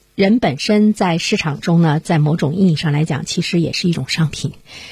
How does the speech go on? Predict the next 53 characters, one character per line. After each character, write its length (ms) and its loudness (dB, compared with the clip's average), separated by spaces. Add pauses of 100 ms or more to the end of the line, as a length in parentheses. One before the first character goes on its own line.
(240)
就 140 -2
是 260 -4
如 240 0
果 300 2
你 320 0
的 160 -2
这 160 0
个 80 -6
职 260 -6
业 280 0 (180)
在 160 -4
市 160 -4
场 160 -10
上 260 -4 (400)
处 280 0
于 280 -4
供 240 4
不 60 4
应 180 4
求 240 -6
的 80 -6
话， 300 -4 (200)
按 200 -2
理 80 -4
来 160 -8
说 180 2
你 200 2
的 120 -8
这 160 -4
个 60 -12
身 240 2
价 180 0
呢 140 -4
应 160 -4
该 160 -2
是 240 -2
上 180 0
升 200 2
的 100 2
哈。 200 -4 (540)
呃， 140 0
但 160 0
是 80 0
我 120 2
们 220 0
却 220 -2
看 240 0
到 160 2
了 300 0
这 180 4
些 240 0
职 280 -4
业： 240 2